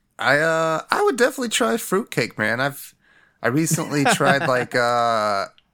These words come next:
Speaker 1: another holiday staple that I'd never had. I had, like, eggnog,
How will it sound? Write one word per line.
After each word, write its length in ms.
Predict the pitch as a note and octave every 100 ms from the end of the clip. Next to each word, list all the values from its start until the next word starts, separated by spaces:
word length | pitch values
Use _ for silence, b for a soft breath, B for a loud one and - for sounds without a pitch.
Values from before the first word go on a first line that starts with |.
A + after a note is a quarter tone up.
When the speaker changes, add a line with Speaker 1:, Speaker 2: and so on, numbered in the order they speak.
| -
Speaker 1:
another 320 | A2+ C3+ D3
holiday 540 | A2+ G#2+ G#2 G2+ G2
staple 460 | F#2 - G#2 G2 G2+
that 120 | F#2+
I'd 120 | F#2+ F#2
never 220 | F#2+ F2+
had. 180 | F#2+ F#2
I 80 |
had, 200 | F#2+ G2 F#2+
like, 160 | F2 -
eggnog, 640 | G#2 B2+ A2 F2 E2+ F2+